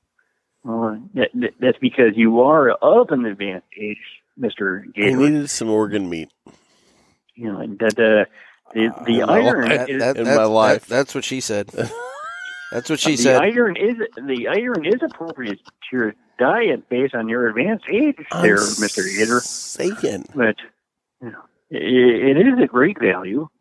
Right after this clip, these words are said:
Speaker 1: Uh, much like a, a great value cigar, that the Swisher Sweet is a great value cigar if you happen to be about.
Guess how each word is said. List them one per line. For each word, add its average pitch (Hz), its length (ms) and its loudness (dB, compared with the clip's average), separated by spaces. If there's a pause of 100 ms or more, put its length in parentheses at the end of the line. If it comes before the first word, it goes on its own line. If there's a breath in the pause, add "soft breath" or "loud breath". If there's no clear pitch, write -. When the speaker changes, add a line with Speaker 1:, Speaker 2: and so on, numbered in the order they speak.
Speaker 1:
Uh, 107 300 0 (440 soft breath)
much 190 240 -6
like 127 260 2
a, 104 520 0
a - 20 -8
great 117 280 -4
value 104 360 0
cigar, 107 520 -2 (120)
that 107 200 -2 (120)
the 110 100 -8 (160)
Swisher 240 360 -2
Sweet 277 240 -4 (180)
is 254 320 6
a - 40 4
great 151 280 2
value 104 380 -2
cigar 104 320 -16 (100)
if 151 180 -10
you 110 160 -2
happen 117 260 0
to 107 40 -6
be 107 160 0
about. 101 380 -4